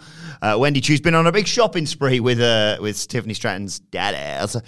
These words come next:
credit card. Um, the card did eventually get cancelled after it was maxed out, but her and Amari Miller had, had, had got, bought some good stuff beforehand.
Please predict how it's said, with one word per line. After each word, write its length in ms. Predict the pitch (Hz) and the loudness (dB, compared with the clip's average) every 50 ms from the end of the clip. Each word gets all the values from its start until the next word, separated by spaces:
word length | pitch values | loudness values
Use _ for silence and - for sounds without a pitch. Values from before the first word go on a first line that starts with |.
| - - - _ - | -14 -20 -20 _ 0
credit 340 | - 131 123 117 120 - | 2 2 4 4 2 0
card. 480 | - 123 120 120 120 123 127 120 - - - - | 0 0 2 4 4 4 2 0 -2 -8 -8 -4
Um, 480 | 101 101 101 104 101 104 110 104 101 - | 0 0 2 2 0 0 -4 -6 -10 -14
the 80 | - 117 | -12 -2
card 220 | - 190 190 175 | 2 2 2 2
did 120 | 165 190 180 | 2 0 0
eventually 300 | 170 165 165 160 - 127 | 0 0 -2 -2 -2 0
get 180 | 139 - - | 0 0 0
cancelled 380 | - 131 120 107 101 101 101 98 | -2 -2 -2 -2 -4 -4 -4 -4
after 160 | 101 - - | -4 -6 -6
it 40 | 101 | -8
was 100 | 104 90 | -8 -4
maxed 340 | 101 107 101 - - - - | -4 -4 -4 -4 -4 -4 -4
out, 200 | 98 101 110 - | -4 -4 -4 -4
but 120 | 117 117 | -4 -2
her 100 | 131 135 | -2 -2
and 80 | 131 123 | -2 -2
Amari 300 | 123 127 127 127 123 123 | -2 -2 -2 -2 -2 -2
Miller 300 | 127 127 127 131 131 127 | -2 -2 -2 -2 -2 -2
had, 100 | 123 - | -4 -4
had, 200 | - 110 110 90 | -6 -8 -6 -6
had 200 | - 120 113 - | -8 -10 -8 -6
got, 220 | - 160 156 160 - | -4 -4 -4 -2 -2
bought 180 | 175 180 165 147 | 0 0 0 -2
some 120 | 156 156 | -4 -4
good 160 | 170 170 151 | -4 -6 -6
stuff 280 | - - 156 135 - - | -4 -4 -4 -4 -4 -6
beforehand. 600 | 101 92 - 95 90 92 85 85 87 90 85 85 | -10 -12 -10 -8 -8 -6 -8 -8 -10 -12 -14 -18